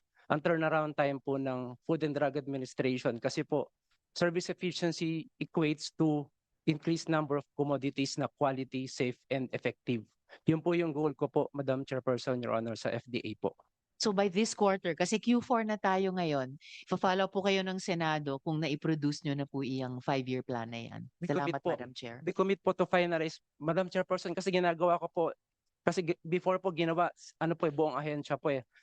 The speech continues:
Speaker 1: Ang ni-require ko po sa Mancom ko, bawat center gagawa po sila ng development plan.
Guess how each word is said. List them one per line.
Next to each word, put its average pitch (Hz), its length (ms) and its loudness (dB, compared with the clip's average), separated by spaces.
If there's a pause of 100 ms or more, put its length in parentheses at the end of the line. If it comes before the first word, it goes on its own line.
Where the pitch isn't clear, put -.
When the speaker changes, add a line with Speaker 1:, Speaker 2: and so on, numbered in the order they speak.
(120)
Speaker 1:
Ang 180 320 2
ni-require 185 320 4
ko 180 160 -4
po 190 80 2
sa 175 160 2
Mancom 175 480 0
ko, 156 80 2
bawat 170 400 4
center 156 480 0
gagawa 147 400 2
po 151 160 -8
sila 147 200 0
ng 143 120 -2
development 131 560 -2
plan. 117 240 0